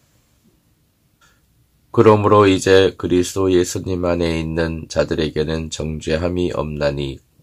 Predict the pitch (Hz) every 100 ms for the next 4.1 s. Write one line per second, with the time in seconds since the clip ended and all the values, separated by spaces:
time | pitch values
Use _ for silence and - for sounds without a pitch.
0 | _ 95 90 87 87 85 85 - 92 90
1 | 85 87 85 87 76 - 82 73 73 73
2 | 71 80 82 78 - 92 98 95 92 87
3 | - 85 87 85 - 80 80 76 73 71
4 | 71